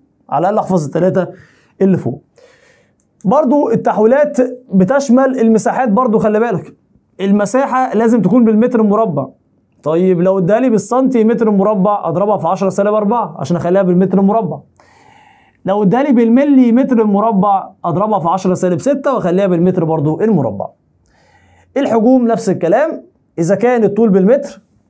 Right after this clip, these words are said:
واذا كانت المساحه بالمتر تربيع فالحجم لازم يكون بالمتر تكعيب.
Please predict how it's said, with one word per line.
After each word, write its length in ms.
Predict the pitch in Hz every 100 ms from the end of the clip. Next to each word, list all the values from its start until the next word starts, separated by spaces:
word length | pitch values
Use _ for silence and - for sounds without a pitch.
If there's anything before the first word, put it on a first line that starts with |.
| _ 135
واذا 240 | 151 170
كانت 320 | 233 240 196
المساحه 440 | 185 180 226 190 180
بالمتر 360 | 170 214 214
تربيع 460 | 185 175 254 285 -
فالحجم 420 | 160 151 214 202
لازم 240 | 208 208
يكون 180 | 180 175
بالمتر 320 | 147 143 156
تكعيب. 500 | 180 214 262 285 -